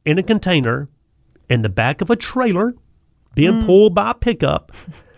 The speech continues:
Speaker 1: you know, and
Speaker 2: Yeah.
Speaker 1: it looked like it was, I mean, I was like, "What? How?"
Speaker 2: Uh-huh.
Speaker 1: They just keep taking this thing to a shop in the winter and they bring it out in
Speaker 2: Yeah.
Speaker 1: the, you know.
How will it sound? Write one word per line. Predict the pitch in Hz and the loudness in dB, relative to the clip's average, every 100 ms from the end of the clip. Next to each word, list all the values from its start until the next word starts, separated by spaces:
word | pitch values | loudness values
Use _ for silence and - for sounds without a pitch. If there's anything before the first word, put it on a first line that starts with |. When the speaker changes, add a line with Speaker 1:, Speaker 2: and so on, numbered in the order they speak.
| - _ | -20 _
Speaker 1:
you | 185 | 0
know, | 180 196 190 | 2 0 -4
and | 226 254 - | -8 -10 0
Speaker 2:
Yeah. | - 240 233 | 2 4 2
Speaker 1:
it | 220 | 0
looked | 233 233 | -2 -2
like | 202 185 190 233 | -6 -4 -2 -2
it | 208 202 185 | 0 0 0
was, | 190 190 - | 0 0 -2
I | |
mean, | 196 202 | -2 0
I | |
was | 202 | 0
like, | 196 185 | 0 -2
"What? | 147 127 107 143 147 208 185 | -4 -8 -6 -8 -10 -12 -10
How?" | - - - - 214 240 254 90 - - 160 - | -10 -6 -4 0 2 2 2 0 -6 -16 -20 -8
Speaker 2:
Uh-huh. | 165 147 | -4 0
Speaker 1:
They | 160 | 2
just | 180 - | 0 -2
keep | 196 208 - - | -2 -2 -6 -4
taking | 170 175 170 | -2 0 0
this | 156 | 0
thing | 165 165 | 0 0
to | 165 143 | 0 0
a | 123 | 0
shop | - 139 147 156 - | 2 2 2 0 -6
in | - 143 | -4 0
the | 123 | 2
winter | 123 147 156 160 | 2 2 2 0
and | 131 | 0
they | 110 | -2
bring | 95 135 156 | 0 0 0
it | 151 | 0
out | 151 | 0
in | 147 | 0
Speaker 2:
Yeah. | 156 156 | -2 -2
Speaker 1:
the, | 180 | -6
you | 165 | -6
know. | 156 | -6